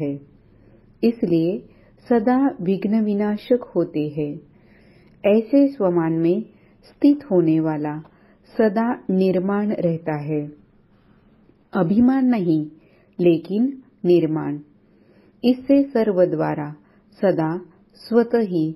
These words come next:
सदा मान मिलता है। मान लेने की इच्छा से परे होने के कारण सर्व द्वारा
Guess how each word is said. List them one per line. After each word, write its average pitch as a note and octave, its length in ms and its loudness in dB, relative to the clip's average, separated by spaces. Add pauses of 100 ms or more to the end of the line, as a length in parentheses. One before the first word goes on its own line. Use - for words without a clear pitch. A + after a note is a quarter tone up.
(560)
सदा A#3 300 2 (260)
मान F3 420 2
मिलता D#3+ 420 -2
है। D3+ 240 -4 (800)
मान F#3+ 360 2
लेने G#3 360 2
की G#3+ 200 -4 (140)
इच्छा G3+ 400 -2
से D#3+ 340 -4 (580)
परे B3 280 4
होने F3+ 480 0
के F3+ 220 -2
कारण F3+ 500 0 (640)
सर्व C4 340 4
द्वारा D#3+ 460 -4